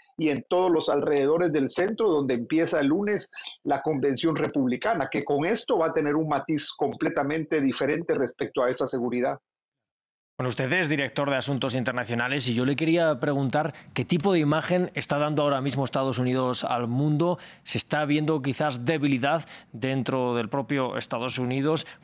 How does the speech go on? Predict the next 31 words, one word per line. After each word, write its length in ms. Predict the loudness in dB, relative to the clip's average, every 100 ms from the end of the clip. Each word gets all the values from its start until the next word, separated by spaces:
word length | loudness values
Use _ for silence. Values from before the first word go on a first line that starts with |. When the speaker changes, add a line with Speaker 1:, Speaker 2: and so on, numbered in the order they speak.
| -6
Speaker 2:
¿Puede 320 | -2 0 -2
que 340 | -4 -4 -6 -10
esto 520 | -8 -6 -2 0 0
también 380 | 0 -2 -2 -4 -4
alerte 440 | -4 0 -2 0
a 40 | -2
los 120 | -2
servicios 340 | -4 -4 -2
secretos, 460 | -4 -2 -2 -2 -2
al 100 | -2
ejército, 480 | -2 -4 -4 -4 -2
de 120 | -2
posibles 640 | -4 -2 0 2 0 -2 -6 -18
ataques 400 | -10 -6 -4 -4
que 80 | -4
puedan 260 | -2 -2 0
llegar 220 | 0 0
desde 200 | -2 -4
fuera? 300 | -6 -12 -12 -12 -14 -14 _ _ _ _ _ _ _ _ _ _ _ _ _ _ _
Speaker 1:
Sí, 280 | -2 0 0
mira, 460 | -4 -4 -2 0 0 -2 -4
Estados 440 | -4 0 2 2 0
Unidos 480 | 0 0 0 -2 -4
desde 440 | 0 0 2 2
hace, 400 | 2 2 0 0
ah, 120 | 2 0 -4 -8 -10
ya 180 | -2 0
algunos 460 | 2 2 2 0 -2
años 300 | -2 -2 -2
está 240 | -2 -2
preparado 640 | -2 -2 2 2 2 2